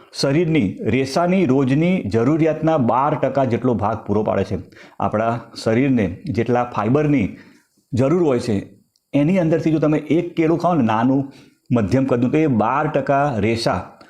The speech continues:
ફાઇબર એ તમારા શરીરને પૂરા પાડવાનું કામ કરે છે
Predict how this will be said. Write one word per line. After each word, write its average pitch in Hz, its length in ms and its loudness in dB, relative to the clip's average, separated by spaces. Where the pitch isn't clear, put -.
ફાઇબર 127 440 0
એ 123 100 2
તમારા 123 400 0
શરીરને 113 580 0
પૂરા 101 240 0
પાડવાનું 90 420 -2
કામ 85 180 -4
કરે 90 160 -4
છે 92 180 -6